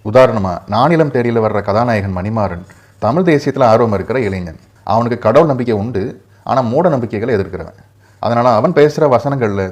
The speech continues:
தமிழ் தேசியம், மூட நம்பிக்கை எதிர்ப்பு, அதை பத்தி நிறைய கருத்துக்கள் இருக்கும். கதாநாயகி அனிதா கடவுள் பக்தி நிறைஞ்ச தைரியமான பொண்ணு. அதனால கதாநாயகி பேசுற வசனங்கள்ல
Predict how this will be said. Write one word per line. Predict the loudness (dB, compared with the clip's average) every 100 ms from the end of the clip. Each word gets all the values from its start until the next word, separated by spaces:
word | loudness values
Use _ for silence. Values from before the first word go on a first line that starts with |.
| -4
தமிழ் | -4 0 0
தேசியம், | -2 -6 -10 -12 -20 _ -8
மூட | -4 -2
நம்பிக்கை | -4 -6 -6 -4
எதிர்ப்பு, | -4 -6 -12 -12 -16 _ _ _ _ -2
அதை | 0 0
பத்தி | -6 -8 -4
நிறைய | -2 -2
கருத்துக்கள் | -4 -6 -8 -8
இருக்கும். | -10 -18 _ _ _ _ -2
கதாநாயகி | 2 2 2 0 -2
அனிதா | -2 -2 -2 -2 -6 -2
கடவுள் | 0 2 0
பக்தி | -4 -4 -2
நிறைஞ்ச | -2 -2 0
தைரியமான | 0 0 -2 -4
பொண்ணு. | -8 -12 -6
அதனால | -4 -4 -2
கதாநாயகி | 0 2 2 0 -2
பேசுற | -4 -2 -4
வசனங்கள்ல | -4 -6 -6